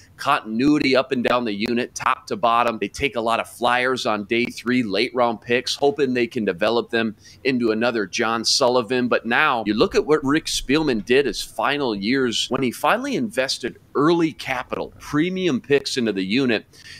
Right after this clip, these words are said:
And it's like the saying goes, I mean, you get what you pay for. Second rounders with O'Neal and Ezra Cleveland, first rounders with Christian Darrisaw, Garrett Bradbury,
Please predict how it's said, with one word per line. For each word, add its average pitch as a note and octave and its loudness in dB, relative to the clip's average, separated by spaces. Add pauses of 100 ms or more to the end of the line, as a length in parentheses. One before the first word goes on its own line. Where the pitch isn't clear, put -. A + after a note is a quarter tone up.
(120)
And C3+ 0
it's D3+ 0
like F3 4
the D#3+ -10
saying F3+ -2
goes, C3+ 2
I G#2+ 0
mean, G#2+ -2
you A2 -2
get C3 -2
what - -8
you A#2+ -2
pay D3+ 2
for. G2 -4
Second C3 -2
rounders B2 0
with F#2+ 2
O'Neal B2 2
and G#2 -2
Ezra G2+ -4
Cleveland, C3+ 2
first - -2
rounders C3 0
with F#2 -14
Christian G#2+ -4
Darrisaw, A#2+ 2
Garrett - -8
Bradbury, A2+ 2